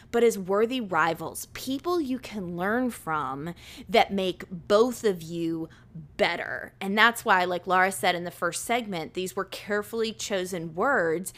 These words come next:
And as soon as we feel ourselves moving into that competition, that's a red flag of,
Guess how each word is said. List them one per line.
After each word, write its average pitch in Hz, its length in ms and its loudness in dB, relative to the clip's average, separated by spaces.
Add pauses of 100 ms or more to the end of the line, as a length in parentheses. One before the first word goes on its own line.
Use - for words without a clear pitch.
(380)
And 233 140 0
as 208 120 0
soon 285 360 -2
as 262 140 -4
we 226 120 -4
feel 254 280 -2
ourselves 175 600 0
moving 220 400 0
into 214 160 -2
that 180 160 0
competition, 175 800 -6 (340)
that's 180 340 4
a 190 60 2
red 175 240 0
flag 196 540 4
of, 175 300 -2